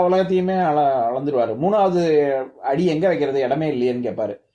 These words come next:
பலி வந்து அவனோட தலையை அப்படி குடிஞ்சு இப்படி காமிப்பான், அவன் தலையிலேயே அப்படி கா-, காலை வச்சு அவனை வந்து பாதாள உலகத்துக்கு அனுப்பிச்சிருவாரு. ஆஹ்,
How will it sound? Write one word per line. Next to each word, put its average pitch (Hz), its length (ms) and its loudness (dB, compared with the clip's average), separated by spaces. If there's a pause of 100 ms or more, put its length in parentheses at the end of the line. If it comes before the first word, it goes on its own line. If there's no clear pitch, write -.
(260)
பலி 139 280 4
வந்து 156 180 4
அவனோட 131 340 2
தலையை 127 320 2
அப்படி 123 180 0
குடிஞ்சு 113 260 -6
இப்படி 117 240 -4
காமிப்பான், 107 440 -2 (360)
அவன் - 360 2
தலையிலேயே 131 380 6
அப்படி 107 280 4
கா-, 110 240 -2
காலை 110 260 2
வச்சு 107 360 0
அவனை 113 220 -2
வந்து 104 300 0 (400)
பாதாள 113 440 4
உலகத்துக்கு 95 520 0
அனுப்பிச்சிருவாரு. - 440 -2 (840)
ஆஹ், 104 480 0